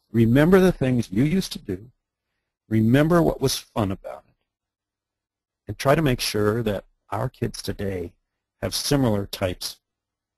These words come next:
of opportunities. So, let's try to do it right. Nature play, if you go back and think of those three things, right kind of place, right kind of play, right kind of replay, don't just do something like this guy.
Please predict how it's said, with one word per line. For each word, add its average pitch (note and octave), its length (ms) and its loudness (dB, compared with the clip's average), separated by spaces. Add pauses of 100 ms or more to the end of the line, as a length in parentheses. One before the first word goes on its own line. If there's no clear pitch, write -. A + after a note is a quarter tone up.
(260)
of A2 140 -6
opportunities. F#2 800 -8 (720)
So, C#3+ 360 4 (1000)
let's - 120 -20
try C3+ 160 4
to D#3 60 4
do F3 140 6
it G#3 60 6
right. C#3 360 2 (880)
Nature A#2+ 260 -2
play, D#3 420 2
if - 100 -10
you G#2+ 80 -6
go A2+ 140 2
back C3 240 0
and C3 100 -6
think C3 160 -2
of C3 80 -4
those C3+ 200 0
three C#3 200 -2
things, B2 380 -4
right G#2 160 -4
kind A#2 180 -6
of - 120 -8
place, C3+ 300 -4
right A2 140 -8
kind A2+ 120 -10
of - 100 -12
play, B2+ 240 0
right A2 220 -4
kind - 180 -10
of - 100 -16
replay, B2 500 -4 (560)
don't E3+ 260 2
just F3+ 200 -2
do F3+ 100 4
something F3 280 4
like E3 200 4
this F3+ 180 2
guy. G#2 400 0